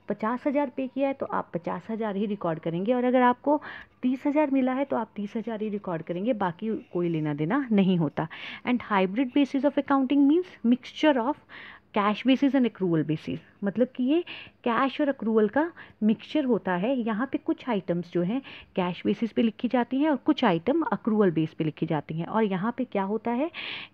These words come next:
कि जो expenses हैं whether paid or not, उसको पे किया है या नहीं किया है, उसको आप अक्रूवल basis पे लेके चलते हो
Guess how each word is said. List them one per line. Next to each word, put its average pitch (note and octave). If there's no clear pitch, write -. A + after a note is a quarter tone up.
कि C4
जो A#3+
expenses C#4
हैं D3+
whether F#3
paid G3+
or E3+
not, -
उसको -
पे C4+
किया F#3+
है A#3
या C4
नहीं A3
किया F3
है, D3
उसको -
आप A#3+
अक्रूवल A3
basis A#3+
पे C4
लेके A#3+
चलते A#3
हो D#4